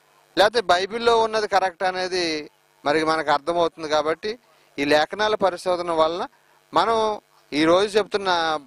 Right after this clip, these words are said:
బోధను మనం ఆలోచించినట్లయితే,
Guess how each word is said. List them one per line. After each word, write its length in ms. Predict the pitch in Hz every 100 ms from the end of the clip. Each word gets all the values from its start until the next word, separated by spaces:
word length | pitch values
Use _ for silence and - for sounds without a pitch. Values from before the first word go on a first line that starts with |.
| _ _ 123
బోధను 680 | 139 151 196 233 220 208 180
మనం 460 | 147 156 156 143 - _ -
ఆలోచించినట్లయితే, 1200 | 120 143 170 175 175 180 156 143 139 156 139 123